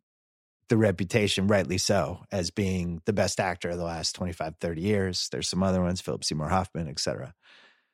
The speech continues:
I think it's really hard, not just in acting, but in any form,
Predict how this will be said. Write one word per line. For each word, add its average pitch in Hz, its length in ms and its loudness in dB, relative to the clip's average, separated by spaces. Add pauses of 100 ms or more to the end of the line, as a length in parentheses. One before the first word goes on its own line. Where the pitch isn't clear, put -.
(880)
I 156 140 10
think 247 240 6
it's 170 180 6
really 131 280 8
hard, 90 560 6 (1080)
not 151 220 8
just 143 280 4
in 117 120 6
acting, 95 480 2
but - 280 0 (520)
in 123 160 4
any 117 220 6
form, 78 420 -4